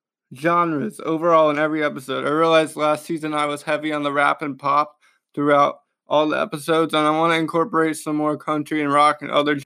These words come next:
genres as well. So I'm gonna work to do that in this one. We're still gonna have a theme as we always do, and we're still gonna do a deep dive,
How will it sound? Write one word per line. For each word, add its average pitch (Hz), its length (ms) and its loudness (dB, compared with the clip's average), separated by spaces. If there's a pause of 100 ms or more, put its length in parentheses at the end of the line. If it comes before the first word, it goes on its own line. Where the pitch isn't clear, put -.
(120)
genres 143 680 2 (320)
as 131 160 -2
well. 147 500 2 (140)
So 156 200 2
I'm 156 140 4
gonna 156 140 0
work 165 200 2
to 170 100 -10
do 156 180 -2
that 147 380 0 (580)
in 151 140 -2
this 156 200 -4
one. 147 300 -2
We're 147 200 -8
still 202 280 2
gonna 196 140 4
have 180 120 2
a 170 60 2
theme 175 400 0
as 160 160 -4
we 160 140 0
always 156 260 0
do, 160 360 -4 (320)
and 147 100 -6
we're 147 80 -4
still 156 160 -6
gonna 160 180 -4
do 160 160 0
a 147 40 0
deep 160 280 -2
dive, 151 300 4